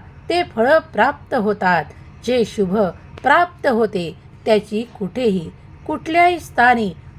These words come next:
बरोबरी केल्या जाऊ शकत नाही, कारण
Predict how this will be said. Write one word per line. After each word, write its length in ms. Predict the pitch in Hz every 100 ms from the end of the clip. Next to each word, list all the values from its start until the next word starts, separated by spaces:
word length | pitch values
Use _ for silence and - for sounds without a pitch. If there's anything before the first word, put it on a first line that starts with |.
| -
बरोबरी 580 | 196 220 285 214 196 208
केल्या 460 | - 214 214 202
जाऊ 380 | 240 196 220 320
शकत 520 | - 220 185 269 -
नाही, 360 | 202 190 175 160 - - - -
कारण 400 | 196 185 196 180